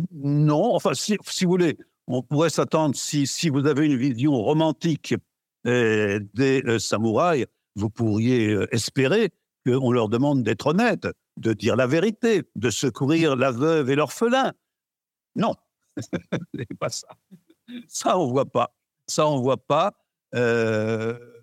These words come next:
non, non. On leur demande d'être efficaces. Et il y a les, les qualités morales, si vous voulez. Euh, non, elles, elles, elles, peut-être parfois elles apparaissent, mais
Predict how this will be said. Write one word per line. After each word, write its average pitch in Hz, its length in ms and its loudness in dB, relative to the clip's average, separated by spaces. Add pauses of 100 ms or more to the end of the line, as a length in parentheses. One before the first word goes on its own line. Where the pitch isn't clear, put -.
(360)
non, 131 180 2
non. 117 280 0
On 117 100 0
leur 127 120 2
demande 143 240 2
d'être 135 200 0
efficaces. 117 580 -2 (480)
Et 113 240 2
il 104 80 0
y 110 60 4
a 107 100 2 (140)
les, 110 280 2
les 107 140 0
qualités 113 360 0
morales, 135 340 2
si - 100 -8
vous 92 60 -2
voulez. 98 180 0 (380)
Euh, 101 220 2
non, 104 280 0
elles, 92 180 -2
elles, 95 220 -2
elles, 80 400 -6 (240)
peut-être 127 500 0
parfois 131 480 0
elles 101 160 -2
apparaissent, 113 540 0
mais 98 120 0